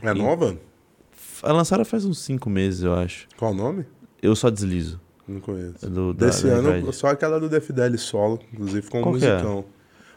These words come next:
Speaker 1: Um que o clipe é no apartamento dele.
Speaker 2: Sabe qual que é, Japa? É aquela do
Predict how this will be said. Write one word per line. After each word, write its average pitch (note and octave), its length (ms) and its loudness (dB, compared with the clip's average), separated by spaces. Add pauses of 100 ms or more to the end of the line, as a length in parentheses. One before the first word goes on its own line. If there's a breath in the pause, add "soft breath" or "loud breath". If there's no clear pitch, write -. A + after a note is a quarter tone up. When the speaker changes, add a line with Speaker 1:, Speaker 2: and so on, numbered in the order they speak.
Speaker 1:
Um A3 140 -2
que G#3+ 100 -4
o F3 60 -2
clipe E3 260 -4
é F3 40 0
no F#3 80 -2
apartamento D#3 640 -2
dele. G2+ 340 -2
Speaker 2:
Sabe C3 120 2
qual B2 80 2
que C3 80 6
é, C4+ 80 8
Japa? G#2 360 4
É F#2+ 60 0
aquela G2+ 280 4
do F#2+ 240 -2